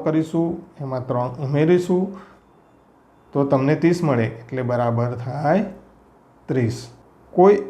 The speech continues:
એક સંખ્યાના બમણામાંથી પાંચ બાદ કરતાં અગિયાર મળે, તો કોઈ એક સંખ્યા આપણે એક્સ ધારીએ,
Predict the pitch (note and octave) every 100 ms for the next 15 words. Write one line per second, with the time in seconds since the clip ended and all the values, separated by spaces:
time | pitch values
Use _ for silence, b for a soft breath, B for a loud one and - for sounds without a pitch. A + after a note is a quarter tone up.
0 | - G3 G#3 G3+ E3+ E3+ F3 F#3+ F3 D#3+
1 | E3+ F3 E3 C#3+ C#3 E3 G3 G#3 - C3
2 | D3 D3+ C#3+ C3+ C3+ - C3+ C3 C#3 A#2
3 | C3 D#3 D#3+ B2+ A#2 C3+ C#3 E3 D#3+ D#3+
4 | D#3+ D#3 D3 D3+ C3 C3+ C3+ D3+ E3+ F3
5 | D#3 C3+ C#3